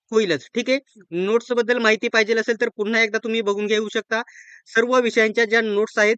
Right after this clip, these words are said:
तुम्हाला सर्व जीएमसी साठी फायद्याच्या ठरतील. जीएमसी छत्रपती संभाजीनगर, पुणे, मुंबई, सांगली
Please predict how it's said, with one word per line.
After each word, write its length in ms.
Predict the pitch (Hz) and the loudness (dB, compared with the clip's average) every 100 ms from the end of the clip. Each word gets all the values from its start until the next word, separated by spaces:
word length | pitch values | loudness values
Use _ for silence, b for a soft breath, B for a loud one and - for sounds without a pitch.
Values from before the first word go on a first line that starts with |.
| - | -4
तुम्हाला 240 | 208 214 220 | -4 -2 -2
सर्व 320 | - 233 233 | -2 0 0
जीएमसी 420 | 190 208 202 202 | 2 0 0 -2
साठी 220 | 220 208 | -2 -2
फायद्याच्या 460 | 233 208 196 196 220 | 0 2 2 2 0
ठरतील. 400 | 214 220 226 208 | 0 -2 -2 -2
जीएमसी 400 | 180 202 202 226 | 0 0 0 -4
छत्रपती 460 | 214 208 208 214 226 | -4 -4 -4 -4 -4
संभाजीनगर, 640 | 226 202 220 226 220 208 226 _ | -4 0 0 0 2 0 0 _
पुणे, 260 | 214 214 220 | 0 2 2
मुंबई, 420 | 208 214 208 226 - B 240 | 0 0 0 0 -4 B -20
सांगली 420 | - 202 202 165 | 0 2 2 -2